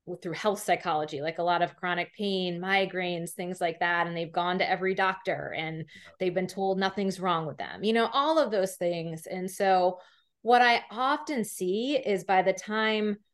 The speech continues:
Speaker 1: I sit down with them, these patterns are so set in.
Speaker 2: Mm.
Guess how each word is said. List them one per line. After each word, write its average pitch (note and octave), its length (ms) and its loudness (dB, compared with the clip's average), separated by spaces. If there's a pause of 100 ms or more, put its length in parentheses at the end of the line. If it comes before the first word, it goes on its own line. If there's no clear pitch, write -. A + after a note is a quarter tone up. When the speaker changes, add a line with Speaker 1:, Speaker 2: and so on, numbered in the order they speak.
(460)
Speaker 1:
I C#4 340 4
sit A#3+ 280 -2
down E3+ 280 0
with E3 120 -6
them, E3 300 -2
these B3 260 -8
patterns F#3 720 -2
are F3 120 -4
so G#3+ 720 0
set E3+ 380 -2 (160)
in. F#2+ 360 -8 (300)
Speaker 2:
Mm. D#3 400 -8